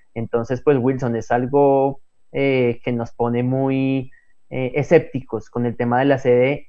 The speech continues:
y la pregunta del millón sería, ¿qué va a pasar con Millonarios en Sudamericana? ¿Tendrá que jugar en el exterior? ¿Qué va a pasar con la, con, con la participación del, del conjunto embajador, eh, en este torneo internacional?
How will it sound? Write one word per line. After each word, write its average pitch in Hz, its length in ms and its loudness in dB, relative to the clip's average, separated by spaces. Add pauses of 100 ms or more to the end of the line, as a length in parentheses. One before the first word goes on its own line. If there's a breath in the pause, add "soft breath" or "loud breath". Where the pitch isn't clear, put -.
y 127 140 -2
la 123 180 2
pregunta 117 460 -2
del 135 120 2
millón 117 320 -2
sería, 123 540 -2
¿qué 139 140 0
va 131 100 4
a 127 100 -4
pasar 127 260 -2
con 127 120 -4
Millonarios 120 320 -2
en 117 60 -4
Sudamericana? 120 640 -4
¿Tendrá 117 280 -2
que - 100 -12
jugar 120 260 -2
en 113 120 -6
el 117 80 -4
exterior? 123 500 -2 (320 soft breath)
¿Qué 123 100 0
va 120 80 6
a 123 60 0
pasar 127 280 -4
con 127 120 -4
la, 123 160 -2
con, 117 400 -4
con 120 140 -2
la 120 100 -2
participación 120 640 -4
del, 123 400 0
del 120 160 0
conjunto 120 340 0
embajador, 117 600 4 (260 soft breath)
eh, 120 480 4
en 117 160 0
este 120 220 2
torneo 120 260 4
internacional? 110 540 -2